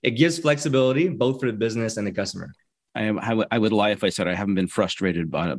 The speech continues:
Speaker 2: on the phone too. So, you know, I take it all
Speaker 1: Yeah.
Speaker 2: in stride at the end of the day. Um, the use of social media and, and the messaging platforms have skyrocketed since the beginning of the pandemic. I mean, we saw so many changes to, uh, to the consumer habits during the pandemic.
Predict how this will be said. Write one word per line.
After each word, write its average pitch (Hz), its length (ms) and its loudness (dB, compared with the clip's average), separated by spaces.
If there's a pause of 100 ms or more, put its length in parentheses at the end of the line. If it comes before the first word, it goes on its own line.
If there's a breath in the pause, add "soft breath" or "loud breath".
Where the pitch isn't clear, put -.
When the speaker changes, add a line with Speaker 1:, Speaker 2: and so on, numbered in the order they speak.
(100)
Speaker 2:
on 69 260 0
the 78 60 0
phone 85 340 0
too. 95 260 2
So, 82 260 0
you 87 140 2
know, 90 80 4
I 95 80 2
take 113 220 0
it 110 60 4
all 101 80 4
Speaker 1:
Yeah. 92 80 -2
Speaker 2:
in 90 40 -2
stride 110 380 2
at 90 80 -2
the 95 120 2
end 85 120 0
of 80 60 -2
the 78 60 -2
day. 76 200 -2 (420 loud breath)
Um, 127 380 2
the 127 100 2
use 170 220 4
of 151 60 0
social 139 360 2
media 113 360 4
and, 95 200 2
and 90 240 0
the 90 40 2
messaging 95 460 0
platforms 78 500 -2
have 71 80 -8
skyrocketed 71 840 -2
since - 160 -8
the - 60 -16
beginning 71 280 -6
of 76 40 -6
the 71 80 -8
pandemic. 67 520 -6
I 62 40 -10
mean, 67 140 -4
we 69 80 -2
saw 76 300 -4
so - 160 -4
many 87 180 2
changes 92 680 0
to, 87 280 0 (440 loud breath)
uh, 58 360 0 (320)
to - 140 -4
the 98 60 2
consumer 98 400 2
habits 92 420 0
during 107 480 2
the 92 80 2
pandemic. 82 680 -2